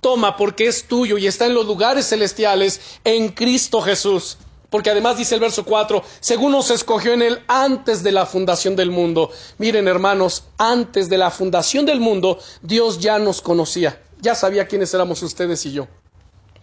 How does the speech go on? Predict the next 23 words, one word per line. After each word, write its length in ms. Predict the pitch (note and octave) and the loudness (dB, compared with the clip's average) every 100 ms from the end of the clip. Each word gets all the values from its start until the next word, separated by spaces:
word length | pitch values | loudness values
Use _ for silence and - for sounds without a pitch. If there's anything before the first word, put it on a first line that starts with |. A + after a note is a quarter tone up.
| - - - - - | -20 -20 -20 -18 -2
Y 80 | A#3 | 0
además 420 | B3+ B3+ D#4+ C4 | 2 2 2 2
nos 260 | C4 B3+ - | 0 0 -6
predestinó, 1400 | - D4 F4+ G4 F#4 E4 - C4+ C4 A#3 G#3+ G#3+ - - _ - | -4 0 2 2 2 0 -2 -2 0 2 2 2 -2 -8 _ -8
o 120 | G3+ | -2
sea, 160 | A#3 A3+ | 0 2
no, 160 | C4+ | 0
noten 340 | C4 C#4 B3+ B3 | 0 0 0 0
cómo 200 | B3+ B3+ | 0 0
fue 100 | B3+ | 0
el 80 | B3+ | 0
proceso. 400 | G#3 G3 F3+ G3 | 0 0 2 2
Número 280 | C4+ B3+ | 2 2
uno, 500 | C4+ D#4 F4+ F4+ - - - | 2 2 0 -2 -10 -12 -2
Él 280 | B3 D4+ D4+ - - - - - - | 0 0 -2 -10 -20 -20 -20 -20 -6
nos 220 | G#3+ G#3 | -2 -2
conoció 580 | G#3 G#3 F#3+ G#3+ G3+ - - - - - | 0 2 2 2 0 -2 -10 -20 -10 -2
antes 340 | G3+ G#3 G#3 | 0 0 0
de 60 | F3+ | 0
la 100 | F3 | 0
fundación 380 | F#3 F3+ F#3+ F#3+ | 0 -2 0 -2
del 100 | F3+ | -2
mundo. 320 | D#3+ C#3+ | -4 -6